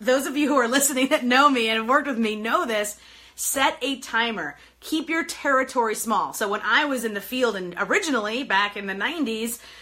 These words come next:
uh, you know, we had a very, we had, like, a map. We were, like, given a map that was, like, a photocopy. <laughs> Be like, "Here's your territory." And we'd be like, "Okay, you're gonna work that territory," and work it until we are best friends with everybody. Like, uh, my, the best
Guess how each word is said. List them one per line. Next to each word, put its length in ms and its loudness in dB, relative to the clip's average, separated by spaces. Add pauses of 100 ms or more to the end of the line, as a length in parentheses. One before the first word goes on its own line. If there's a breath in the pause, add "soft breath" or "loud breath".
(160 loud breath)
uh, 240 2
you 100 -2
know, 100 2
we 80 0
had 160 0
a 40 -2
very, 360 2 (100)
we 120 -2
had, 180 0
like, 100 -2
a 60 -2
map. 380 -2 (100)
We 80 -4
were, 100 2
like, 180 2
given 220 2
a 60 2
map 320 4
that 100 0
was, 80 -2
like, 120 -6
a 40 -10
photocopy. 720 0 (100)
<laughs> 140 -2
Be 140 -2
like, 260 0
"Here's 160 -6
your 60 -10
territory." 500 -8 (540 loud breath)
And 220 2
we'd 80 -6
be 40 -2
like, 160 -4
"Okay, 460 -4
you're 80 -6
gonna 120 -2
work 160 -2
that 160 -6
territory," 520 -4
and 260 -4
work 240 -2
it 140 0
until 480 0
we 260 0
are 360 2
best 580 -2
friends 320 2
with 160 -4
everybody. 460 -4
Like, 180 -6 (380 loud breath)
uh, 140 -6
my, 320 2
the 100 0
best 500 -2